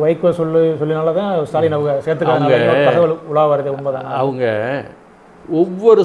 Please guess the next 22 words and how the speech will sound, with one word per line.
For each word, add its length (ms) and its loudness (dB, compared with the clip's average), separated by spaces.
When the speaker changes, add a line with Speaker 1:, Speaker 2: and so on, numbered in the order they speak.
Speaker 2:
சந்தர்ப்பத்திலையும் 1080 -2
ஓடி 320 2
போய் 500 -4
த-, 220 -6
முதலமைச்சருடைய 840 0
கையை 280 0
பிடிச்சிட்டு, 500 -10
"இவங்களை 420 -2
எல்லாம் 240 -4
சேர்த்துறாதீங்க." 800 -10
எங்களெல்லாம் 540 2
சே-, 260 4
விலக்கிய 560 2
நாலு 300 2
வருஷம் 280 0
ஆச்சு. 460 0
விலக்கி 380 -2
போனவங்க 600 -2
எங்க 300 0
போனான்னு 520 -2
இவங்களுக்கு 360 -4
என்ன? 440 -4